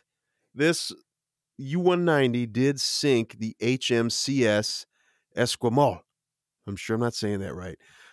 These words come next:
But that boat, that ship, was out patrolling its own harbor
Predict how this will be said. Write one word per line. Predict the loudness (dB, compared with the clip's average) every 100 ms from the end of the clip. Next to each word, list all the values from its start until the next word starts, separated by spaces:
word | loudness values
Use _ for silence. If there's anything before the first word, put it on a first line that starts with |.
| _
But | -2 2
that | 2 2
boat, | 4 4 4 2 -12 _ _ 0
that | 0
ship, | 2 2 2 0
was | -2 2
out | 4 2 0 -8 -8
patrolling | -8 -4 0 2 2 0
its | -2 -2
own | 0 2 2
harbor | 2 2 2 2 0